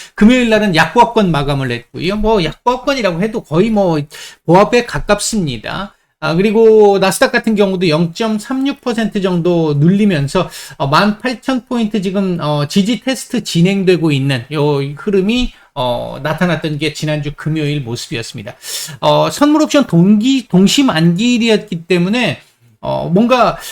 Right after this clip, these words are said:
어, 대외적인 어떤, 어, 매크로적인 환-,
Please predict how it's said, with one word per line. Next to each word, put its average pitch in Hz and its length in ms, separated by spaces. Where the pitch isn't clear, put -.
어, 160 180
대외적인 247 680
어떤, 196 540
어, 151 440
매크로적인 185 540
환-, 196 180